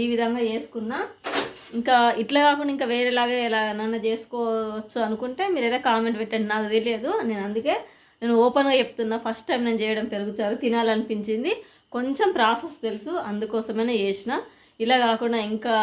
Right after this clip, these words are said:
వేరేలాగా చేసుకో-, మీరు ఏ విధంగా చేసుకుంటారో చెప్పండి, ఒకసారి నేను కూడా ఆ విధంగా ట్రై చేస్తా. ఒక్కసారి చూపిస్తా చూడండి దగ్గర నుంచి.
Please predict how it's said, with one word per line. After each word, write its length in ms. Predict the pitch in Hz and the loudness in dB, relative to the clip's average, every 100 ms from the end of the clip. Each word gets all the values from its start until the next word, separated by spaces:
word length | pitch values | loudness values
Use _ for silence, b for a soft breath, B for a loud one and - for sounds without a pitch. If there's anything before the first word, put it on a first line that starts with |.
| 208 196 | 4 4
వేరేలాగా 420 | 208 214 214 208 208 | 0 -4 0 -2 -2
చేసుకో-, 500 | 214 - 226 214 208 208 220 | -8 -10 -8 -6 -8 -8 -4
మీరు 180 | 226 | 0
ఏ 100 | 233 | 4
విధంగా 300 | 226 233 233 | 4 4 4
చేసుకుంటారో 520 | 220 220 226 226 262 349 | 4 2 0 -6 -6 -4
చెప్పండి, 420 | 240 - 208 214 370 | -4 -2 -4 -2 -4
ఒకసారి 300 | 285 247 240 | -4 -4 -2
నేను 140 | 208 214 | -2 0
కూడా 160 | 214 | 0
ఆ 20 | |
విధంగా 300 | 196 202 208 | 0 0 -4
ట్రై 200 | 214 202 190 | -6 -6 -6
చేస్తా. 280 | 190 190 254 339 B B B B - | -6 -6 -6 -6 B B B B -14
ఒక్కసారి 360 | 196 226 220 190 | -6 -4 -2 0
చూపిస్తా 340 | 202 233 262 202 | 0 -2 -4 -4
చూడండి 360 | 196 190 196 | -2 -2 -2
దగ్గర 320 | 190 185 185 196 | -2 -2 -2 -4
నుంచి. 320 | 185 196 | -6 -4